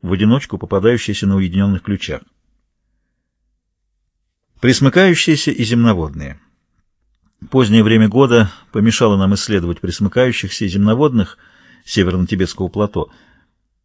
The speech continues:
Только однажды, в начале октября, мы встретили здесь на абсолютной высоте более четырнадцати тысяч футов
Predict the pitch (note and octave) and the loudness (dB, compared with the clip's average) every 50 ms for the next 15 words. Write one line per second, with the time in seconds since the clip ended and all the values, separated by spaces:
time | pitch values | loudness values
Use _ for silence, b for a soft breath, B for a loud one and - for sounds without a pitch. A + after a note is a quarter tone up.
0 | _ _ _ - D3 D#3+ - D3+ C#3+ C#3+ B2 C3 C#3+ C#3 B2+ A2+ F#2 F#2 F#2 F2+ | _ _ _ 0 0 2 2 2 2 2 0 0 2 2 2 2 0 -2 0 2
1 | A2 A#2 - - B2+ A#2 G#2+ G2 - - A#2 A2 G#2+ F#2+ F2+ G2+ - - - B2+ | 2 2 4 2 4 4 2 2 0 -4 -2 0 0 2 0 -2 -2 -2 0 -2
2 | B2 - - G#2 G2+ F#2 G2 A2 F#2+ - - A2 A2+ G#2+ - A#2 A2 G#2+ G2 - | 0 0 0 -2 -2 0 -2 -2 -2 0 0 0 0 2 2 0 0 0 0 0
3 | A2 G2+ G2 - A2+ G#2 - G#2+ G2+ F2 G2 G2+ G2 G2 F#2+ F2+ - - - - | 0 0 0 -2 -4 -4 0 -2 -2 0 0 0 2 0 0 -2 -4 -8 -6 -4
4 | G2+ G2 F#2 - G2+ F#2 G#2+ G2+ - - - - F#3+ F#3+ - F#2+ D#2+ - - _ | -4 -4 -4 -6 -8 -6 -6 -6 -6 -6 -4 -4 -4 -2 -2 -6 -6 -6 -20 _